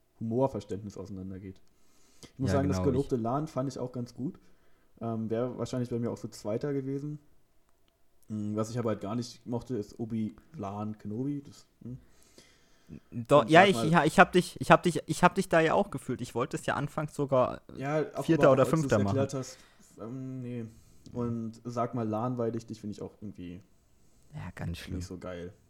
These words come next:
Speaker 1: Also
Speaker 2: Ja.
Speaker 1: das ist ein bisschen langweilig. Also das ist halt wirklich
Speaker 2: Ja.
Speaker 1: langweilig.
Speaker 2: Ja, ja, das stimmt. Ja.
Speaker 1: Genau.
Speaker 2: Hast du mega was vorbereitet für die Folge?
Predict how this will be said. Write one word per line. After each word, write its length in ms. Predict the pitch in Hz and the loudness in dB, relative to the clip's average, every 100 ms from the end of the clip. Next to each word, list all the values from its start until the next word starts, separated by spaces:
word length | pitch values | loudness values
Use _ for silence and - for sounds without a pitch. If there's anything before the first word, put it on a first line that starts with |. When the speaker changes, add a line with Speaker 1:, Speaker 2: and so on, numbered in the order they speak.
| _ _ - _ | _ _ -20 _
Speaker 1:
Also 140 | - 107 | -10 -6
Speaker 2:
Ja. 60 | |
Speaker 1:
das 20 | 104 | -6
ist 60 | |
ein 40 | 107 | -8
bisschen 160 | 98 90 | -10 -10
langweilig. 500 | 95 92 90 92 - | -8 -8 -8 -12 -12
Also 140 | 120 113 | -6 -4
das 100 | 107 | -4
ist 40 | |
halt 120 | 104 107 | -6 -8
wirklich 200 | 98 95 | -10 -8
Speaker 2:
Ja. 160 | 92 | -8
Speaker 1:
langweilig. 420 | 90 87 85 87 - _ _ _ _ _ - - | -6 -8 -8 -10 -14 _ _ _ _ _ -20 -10
Speaker 2:
Ja, 220 | 87 82 | -6 -6
ja, 260 | 82 87 87 107 | -4 -6 -8 -10
das 140 | 95 | -12
stimmt. 300 | - 82 80 - - - _ _ _ _ _ _ _ _ _ _ _ _ _ - - - - | -10 -10 -10 -18 -20 -20 _ _ _ _ _ _ _ _ _ _ _ _ _ -20 -20 -20 -6
Ja. 240 | 92 123 | 0 0
Speaker 1:
Genau. 280 | 185 90 85 95 - - - - - _ _ _ _ - - - - | 0 -6 -14 -16 -20 -20 -20 -20 -20 _ _ _ _ -20 -20 -20 -10
Speaker 2:
Hast 180 | 87 - | -8 -2
du 60 | |
mega 260 | 98 107 113 | 0 2 2
was 100 | 107 | 2
vorbereitet 440 | - 147 143 104 | 2 2 2 0
für 120 | - 98 | 0 -6
die 80 | |
Folge? 400 | 90 92 90 90 | -2 0 2 0